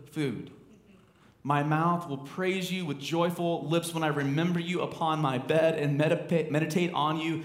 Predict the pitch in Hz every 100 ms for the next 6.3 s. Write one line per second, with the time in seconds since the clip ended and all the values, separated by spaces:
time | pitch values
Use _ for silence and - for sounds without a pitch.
0 | - 143 156 131 135 143 - 160 151 -
1 | - - 143 127 131 127 110 - - 190
2 | 208 269 277 214 - - - 170 165 180
3 | 175 - - 170 160 143 117 131 135 156
4 | 151 151 139 120 120 101 101 104 113 113
5 | 104 98 101 - - - - - - -
6 | 233 180